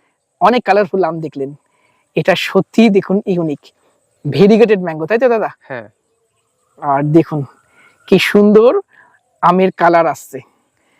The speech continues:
Speaker 2: আমার তো দা-, দারুণ লাগছে।
Speaker 1: <laughs> সত্যিই তাই, এবং গাছ ভর্তি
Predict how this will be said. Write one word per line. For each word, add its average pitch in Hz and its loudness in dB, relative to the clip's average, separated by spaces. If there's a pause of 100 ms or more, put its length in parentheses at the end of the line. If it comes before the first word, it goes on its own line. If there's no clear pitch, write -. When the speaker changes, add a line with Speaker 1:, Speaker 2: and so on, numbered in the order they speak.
(240)
Speaker 2:
আমার 156 -2
তো 196 -2
দা-, 135 -4
দারুণ 135 0
লাগছে। 127 -2
Speaker 1:
<laughs> 220 2
সত্যিই 220 0
তাই, 143 0 (360)
এবং 196 2
গাছ 196 0
ভর্তি 196 0